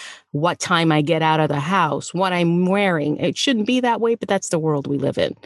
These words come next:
But to have on top of the basic, "How do I keep myself safe?"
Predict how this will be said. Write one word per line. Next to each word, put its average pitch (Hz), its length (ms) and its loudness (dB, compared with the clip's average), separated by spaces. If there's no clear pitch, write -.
But - 140 0
to 214 80 0
have 294 400 2
on 202 160 2
top - 420 -2
of 160 220 0
the 160 560 2
basic, 262 720 0
"How 233 240 -2
do 214 80 6
I 196 120 4
keep - 200 -4
myself 160 400 2
safe?" - 560 -2